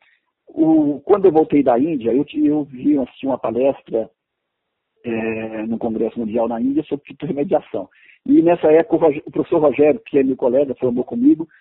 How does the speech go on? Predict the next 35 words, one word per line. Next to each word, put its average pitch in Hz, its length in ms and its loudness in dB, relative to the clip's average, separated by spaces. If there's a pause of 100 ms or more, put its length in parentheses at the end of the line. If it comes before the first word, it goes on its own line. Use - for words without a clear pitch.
(260)
ele 147 160 2
estava 156 360 4
fazendo 156 460 0
o 156 40 0
doutorado 160 500 0
dele 143 260 0
em 143 60 -4
fitorremediação. 151 760 -4
E 117 60 -4
eu - 80 -4
propus - 320 -2
para - 120 -8
ele, - 80 -2
falei - 140 -8
assim, 269 120 -12
"Rogério, 156 340 -4
por - 80 -20
que - 120 -10
que - 100 -6
a - 20 -6
gente 233 180 -8
não 165 120 -6
faz? - 280 -4 (1300)
Por - 80 -16
que 180 80 -2
que - 80 -8
nós 170 140 -2
não 147 100 -4
fazemos, 127 420 -4
então, 143 360 -2 (1400)
é, 123 640 4
um 120 120 -2
experimento, 131 600 0
né, 127 140 -4
com 117 420 -8